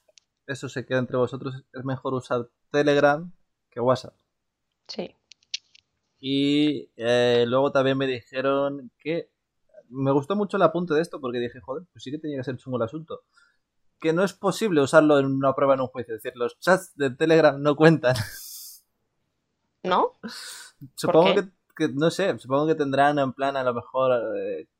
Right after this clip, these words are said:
Speaker 1: que no es como un rollito WhatsApp o mailing. O sea, es como que no se puede sacar de contexto, que tiene una cobertura mucho mejor de alguna manera,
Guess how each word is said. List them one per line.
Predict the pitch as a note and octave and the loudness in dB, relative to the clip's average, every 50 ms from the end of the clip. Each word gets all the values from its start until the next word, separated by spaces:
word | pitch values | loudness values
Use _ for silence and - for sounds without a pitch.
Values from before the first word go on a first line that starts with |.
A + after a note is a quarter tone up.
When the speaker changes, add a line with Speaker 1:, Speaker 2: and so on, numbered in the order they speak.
| _ | _
Speaker 1:
que | - A#2 A2+ | -8 -8 -6
no | A#2+ B2 B2+ C3 C3 B2+ | -4 -2 0 2 2 2
es | B2 A#2+ - | 0 -2 -4
como | - C3 B2+ B2 B2 B2 A#2+ A#2+ A#2+ | -6 -6 -4 -2 -2 0 0 0 0
un | A#2+ B2 B2 A#2+ A#2 | -2 -2 -4 -4 -4
rollito | A2+ A#2 A#2 A#2 A#2+ A#2 A#2 A#2 B2+ A#2+ A#2 A#2 A2+ A2+ A2 A2 G#2+ G#2+ | -4 -4 -4 -4 -6 -8 -8 -6 -2 -2 0 0 0 0 -2 -2 -4 -4
WhatsApp | G#2+ G#2+ A#2 A#2 - - A#2+ G#2+ G#2+ - | -4 -4 -4 -4 -4 -6 -8 -8 -6 -8
o | G2+ G#2 | -10 -8
mailing. | A2 B2 C#3+ D3 C3+ A2+ A2 A#2+ - _ _ | -6 -6 -6 -6 -6 -10 -12 -14 -18 _ _
O | _ | _
sea, | - A#2 A2 A2 | -12 -8 -6 -6
es | A2+ - | -6 -8
como | - C3 B2 A#2+ A#2 A2+ A2 A2+ A2+ - _ | -8 -6 -4 -4 -4 -4 -6 -10 -14 -18 _
que | - - - _ _ _ _ _ _ _ - _ _ _ _ _ _ _ _ - A#2 A2+ - _ - - - | -20 -20 -20 _ _ _ _ _ _ _ -20 _ _ _ _ _ _ _ _ -16 -14 -14 -14 _ -20 -12 -6
no | C3 B2+ A#2 | -4 -2 -2
se | C3+ B2 | -2 -4
puede | A#2+ B2+ B2+ A#2+ | -4 -2 -4 -4
sacar | - A#2+ - B2 A#2+ | -4 -6 -4 -2 -2
de | B2 A#2+ | -2 -2
contexto, | A#2+ A#2+ A#2 - - C#3+ C#3 - - - C3+ C3 | -2 -4 -6 -4 -6 -8 -8 -8 -6 -4 -4 -2
que | A#2 A#2 A2 | -2 -4 -6
tiene | - A#2 A#2 A#2+ | -6 -8 -8 -6
una | A#2 A#2 A2+ A2+ A2+ | -6 -6 -6 -6 -8
cobertura | - A#2 A2+ A2+ A2 - - A#2 A2+ | -6 -6 -6 -6 -8 -8 -10 -10 -8
mucho | A2+ A2+ - - A#2 A2+ | -8 -10 -12 -14 -16 -16
mejor | A#2 G#2+ - _ - A#2+ A2+ G#2 - _ _ _ _ _ _ _ _ _ _ _ _ - | -16 -16 -14 _ -4 -4 -2 -4 -4 _ _ _ _ _ _ _ _ _ _ _ _ -6
de | A#2 A2 | -4 -4
alguna | A2+ A#2 A#2+ A#2 A2 | -2 -2 -2 -4 -2
manera, | G#2 G#2+ G#2+ A2 G#2+ - - | -2 -2 -2 -2 -4 -6 -10